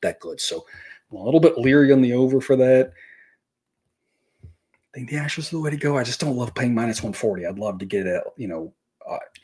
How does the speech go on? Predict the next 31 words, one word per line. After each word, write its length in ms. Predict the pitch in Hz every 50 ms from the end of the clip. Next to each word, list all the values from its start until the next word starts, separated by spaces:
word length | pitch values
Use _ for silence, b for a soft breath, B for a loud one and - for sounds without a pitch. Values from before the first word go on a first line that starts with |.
| -
minus 300 | 104 107 123 123 120 -
one 100 | 113 98
twenty 280 | 92 - - 120 107 98
would 80 | 92 82
be 100 | 87 87
great, 240 | 90 - 85 - -
but 80 | 110
even 160 | 143 180 202 196
minus 260 | 190 185 185 170 -
one 160 | 165 156 135
thirty 360 | - - 156 143 139 127 113
would 80 | 107 95
be 60 | 92
better. 300 | 80 76 73 - - - B B B B B B B B B
So 240 | - - - - -
we'll 160 | 123 143 156
see. 260 | - - 151 143 143
Again, 240 | 139 135 127 120 123 -
updates 320 | - 123 - - 127 - -
coming 160 | - 135 131
on 80 | 127 127
Double 160 | 127 117 -
Club 140 | - 127 123
in 40 |
the 60 | 120 120
morning. 320 | 123 120 120 117 113 - b b b b b b b b b b _ _ _ _
We'll 80 | _ -
see 140 | - - -
what 80 | -
happens 200 | 165 160 - 156
there. 140 | 160 160 160